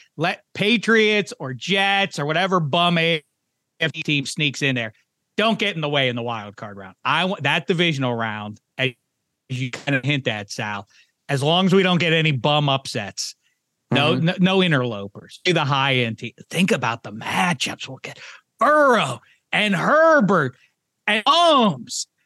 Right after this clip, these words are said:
Speaker 1: and
Speaker 2: Yep.
Speaker 1: Allen. Oh, wow. Oh, my goodness. What a thing it's gonna be. Can't
Speaker 2: Very
Speaker 1: wait.
Speaker 2: exciting. All right. So, but as good as things look, uh, Martin wants to look back and, uh, dwell on the meatheads of the week. Martin's meatheads. Let's hear 'em.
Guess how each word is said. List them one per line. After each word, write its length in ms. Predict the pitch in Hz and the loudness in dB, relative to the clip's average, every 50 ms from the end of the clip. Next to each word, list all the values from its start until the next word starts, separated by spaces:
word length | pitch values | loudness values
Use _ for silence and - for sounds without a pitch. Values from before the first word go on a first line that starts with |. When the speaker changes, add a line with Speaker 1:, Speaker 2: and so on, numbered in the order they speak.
| _ _ _ _ - | _ _ _ _ -4
Speaker 1:
and 180 | 202 226 247 226 | -2 -2 0 2
Speaker 2:
Yep. 100 | 240 262 | 2 2
Speaker 1:
Allen. 600 | 285 320 339 349 349 330 311 269 202 151 143 - | 2 2 2 2 2 2 2 2 0 -2 -2 0
Oh, 600 | 180 254 311 330 339 339 330 311 285 254 220 165 - - - | 2 4 6 6 6 6 6 6 4 4 2 0 -4 -14 -12
wow. 320 | - - 311 320 302 254 254 | -6 -2 0 0 2 2 2
Oh, 300 | 285 330 339 339 285 214 | 4 4 4 4 4 2
my 220 | 175 143 139 - | 0 -4 -8 -8
goodness. 480 | - 240 269 277 226 165 151 123 - 202 | -2 0 2 2 0 -2 -6 -10 -6 -4
What 180 | 220 254 240 | -2 0 0
a 60 | 165 | -2
thing 260 | 135 - 226 247 262 220 | 0 0 0 2 2 0
it's 140 | 170 - - | -2 -4 -2
gonna 240 | - 147 139 131 117 | -4 -2 -2 -2 -6
be. 240 | 110 110 101 98 - - - _ _ _ _ _ _ - | -6 -8 -10 -10 -14 -18 -20 _ _ _ _ _ _ -2
Can't 120 | - - | 0 0
Speaker 2:
Very 200 | 127 131 131 131 | 2 4 4 4
Speaker 1:
wait. 80 | 127 123 | 4 2
Speaker 2:
exciting. 460 | 120 - - 113 107 101 95 90 90 - _ _ _ _ _ _ _ - | 2 0 2 2 2 2 0 -2 -6 -12 _ _ _ _ _ _ _ -2
All 100 | 135 151 | 2 2
right. 200 | 160 143 123 117 | 4 4 2 2
So, 120 | - 165 147 | 2 2 2
but 160 | 135 160 151 | 4 4 4
as 120 | 156 147 | 4 4
good 180 | 131 175 185 185 | 4 4 6 6
as 140 | 175 147 - - | 6 4 4 2
things 340 | 170 160 143 131 113 - | 2 2 2 2 2 2
look, 300 | 151 147 127 107 - - - _ - | 2 2 2 0 -2 -8 -20 _ -4
uh, 360 | 120 117 113 110 110 107 104 101 | 0 0 2 2 2 2 2 2
Martin 380 | 123 147 147 139 123 127 127 | 2 2 2 2 2 0 0
wants 220 | 117 117 117 110 - | 0 0 0 0 0
to 60 | 110 | 0
look 180 | 110 107 - - | 0 0 0 2
back 320 | 120 110 104 98 - - | 2 2 2 2 0 -2
and, 160 | 98 90 90 90 | -4 -2 -2 -2
uh, 280 | 90 90 87 85 80 - _ _ _ _ _ _ - | 0 0 -2 -2 -4 -8 _ _ _ _ _ _ -4
dwell 440 | - 110 143 139 131 127 117 104 - | 0 2 4 4 4 4 2 2 2
on 460 | - 120 117 110 104 101 95 - - _ - | 2 2 2 2 2 0 -2 -4 -8 _ -4
the 80 | 107 | 0
meatheads 520 | 117 143 151 143 123 120 120 117 113 107 90 | 2 2 4 4 2 2 2 2 0 0 -2
of 100 | 90 73 | -2 -2
the 220 | 98 101 101 95 | 0 0 2 2
week. 340 | 104 113 113 107 107 - - - - | 2 2 2 2 0 -4 -6 0 2
Martin's 520 | 127 151 165 165 135 160 160 147 117 117 | 2 4 4 2 4 4 4 4 4 4
meatheads. 440 | 139 139 127 120 123 120 120 110 113 | 4 4 4 4 4 2 2 2 2
Let's 200 | 123 117 - - | 0 0 0 -2
hear 160 | 101 87 80 | -4 -4 -4
'em. 100 | 80 | -6